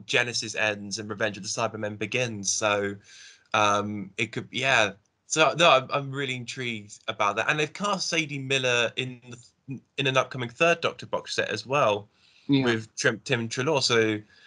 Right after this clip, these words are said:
Speaker 1: that's quite interesting. And I think Daisy, uh, Daisy Ashford, who I know has sort of done it, Liz Shaw, before, is also in that. So it's sort of ex-, you know,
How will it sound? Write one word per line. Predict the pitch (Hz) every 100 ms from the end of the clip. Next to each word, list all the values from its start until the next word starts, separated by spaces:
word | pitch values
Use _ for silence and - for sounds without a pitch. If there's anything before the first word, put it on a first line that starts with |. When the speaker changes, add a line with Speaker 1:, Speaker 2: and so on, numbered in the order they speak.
| - - -
Speaker 1:
that's | 277 320 -
quite | - 370 269
interesting. | 76 - 87 - - 82 101 143 - -
And |
I | 165
think | 214 160 - -
Daisy, | 165 151 147
uh, | 104 - -
Daisy | 147 147 135
Ashford, | 98 139 - 131 123
who | 120
I | 127
know | 139 156 151
has | 131
sort | 139 127
of |
done | 131 123
it, | 101 _ 131
Liz | 135 120 110 110 _ -
Shaw, | - 123 107
before, | 113 - 147 117 98 98 - - _ -
is | 127
also | 123 113 123
in | 113 110
that. | 110 -
So | - 117
it's | 113
sort | 139 120
of | -
ex-, | 120 - _ -
you | 123
know, | 104